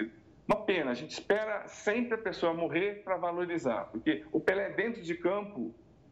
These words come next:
muita gente esquece, porque ele não pegou, infelizmente, essa geração da televisão. Essas pessoas que batem palmas, que ficam, assim, de queixo caído pelo Messi,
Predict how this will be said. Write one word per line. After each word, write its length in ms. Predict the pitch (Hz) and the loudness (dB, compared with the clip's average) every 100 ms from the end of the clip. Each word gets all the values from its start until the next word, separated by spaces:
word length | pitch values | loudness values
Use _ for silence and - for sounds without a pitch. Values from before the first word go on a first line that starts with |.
| - - - | -20 -20 -4
muita 480 | 165 196 254 240 214 | 2 4 4 2 0
gente 380 | 160 180 196 190 | 0 -2 -2 -6
esquece, 560 | 175 - 143 131 - 127 | -4 0 2 0 -4 -2
porque 280 | 160 156 180 | -2 2 2
ele 180 | 170 | 2
não 220 | 165 196 233 | 0 0 0
pegou, 520 | 202 151 170 - - | -2 0 -2 -4 -4
infelizmente, 640 | - 240 208 151 135 160 160 | 0 2 2 0 0 0 0
essa 180 | 160 151 | 0 2
geração 440 | 160 156 156 156 | 2 0 0 -2
da 80 | 151 | 0
televisão. 600 | 156 156 147 127 120 107 - - - - - - - - | 0 0 0 0 0 -2 -12 -18 -20 -20 -20 -20 -4 0
Essas 240 | 170 196 | 2 2
pessoas 400 | 220 208 220 208 | 0 2 2 0
que 100 | 208 | -4
batem 540 | 151 131 180 180 170 | 0 0 0 -4 -6
palmas, 560 | 165 147 151 151 196 151 | 0 0 2 0 -2 -4
que 140 | - | -12
ficam, 560 | 151 160 165 143 123 - - - - | -4 0 2 2 0 -6 -14 -12 -6
assim, 220 | - 147 | 0 2
de 100 | 135 | 4
queixo 240 | 160 175 | 4 4
caído 280 | - 139 139 | 2 -2 -2
pelo 180 | 135 127 | -4 0
Messi, 540 | 123 156 160 - - | 0 -2 -6 -10 -10